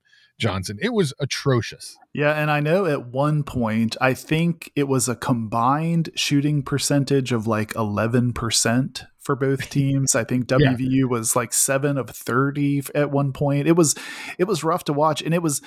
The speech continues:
Speaker 2: it was weird to watch because it was across the board. I mean, no one could throw it in the ocean. Um, I thought it was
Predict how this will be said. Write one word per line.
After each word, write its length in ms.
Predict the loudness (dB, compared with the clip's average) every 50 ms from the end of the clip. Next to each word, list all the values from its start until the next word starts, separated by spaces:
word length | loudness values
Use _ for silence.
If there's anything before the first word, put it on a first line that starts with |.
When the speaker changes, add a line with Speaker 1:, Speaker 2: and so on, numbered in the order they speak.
| -12 -20 -18 -20 -18 -10 -4
Speaker 2:
it 60 | 0
was 180 | 0 0 0 0
weird 380 | 0 0 2 2 2 0 0
to 100 | -2 -2
watch 340 | -2 0 0 0 0 -2 -2
because 300 | -4 -2 0 0 0 2
it 80 | 2 2
was 140 | 0 0 0
across 400 | -2 -2 0 0 0 0 0 -4
the 100 | -4 -6
board. 500 | -4 -2 0 0 0 -2 -8 -12 -14 _ _ -2
I 60 | -2
mean, 180 | 0 0 -2 0
no 160 | 0 0 2
one 240 | 2 0 0 -2 0
could 180 | -2 -2 -2
throw 240 | -2 0 0 0 0
it 80 | 0 -2
in 120 | -4 -4
the 120 | -2 0 2
ocean. 440 | 2 2 2 2 0 -2 -2 -4 -4 -8 -14 -20 -20 _ _ -2
Um, 460 | 0 0 0 0 -2 -6 -10 -12 -14 _ _ -8 -4
I 160 | -4 -4 -2
thought 260 | 0 0 2 2 0
it 100 | -2 -4
was 280 | -4 -4 -4 -4 -4